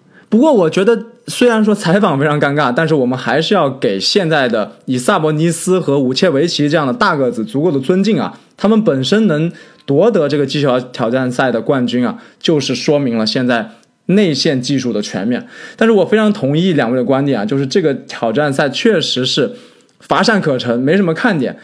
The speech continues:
虽然说从以前一个人在那儿运改成两个人的对决啊，是有一定的提升，但是最后我感觉整个比赛下来没什么看点，尤其是最后的三分球啊，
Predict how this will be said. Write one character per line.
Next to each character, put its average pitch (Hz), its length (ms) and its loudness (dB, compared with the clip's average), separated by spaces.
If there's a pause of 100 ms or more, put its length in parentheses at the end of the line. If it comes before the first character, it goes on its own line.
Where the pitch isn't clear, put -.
(160)
虽 - 160 2
然 240 120 2
说 226 340 0
从 175 240 2
以 147 160 0
前 135 260 0
一 131 200 0
个 277 100 4
人 120 240 0
在 139 140 0
那 131 140 0
儿 123 140 -2
运 143 320 0 (200)
改 127 160 0
成 151 180 0
两 113 220 0
个 170 80 2
人 180 80 0
的 151 100 0
对 180 220 2
决 113 180 -2
啊， 117 180 0
是 - 180 -2
有 120 200 0
一 127 60 -2
定 156 120 -2
的 127 100 0
提 - 260 -6
升， 147 280 -2 (440)
但 226 180 2
是 185 440 0
最 254 200 2
后 185 440 0 (480)
我 175 160 -2
感 185 180 2
觉 190 160 2
整 175 280 0
个 220 120 2
比 175 180 -2
赛 190 160 2
下 185 200 2
来 143 180 2
没 165 180 2
什 254 120 2
么 175 80 0
看 220 240 0
点， 104 180 -4 (320)
尤 240 300 4
其 190 240 0
是 208 160 2
最 233 260 2
后 185 180 0
的 131 120 0
三 190 280 0
分 208 220 2
球 107 220 0
啊， 123 240 0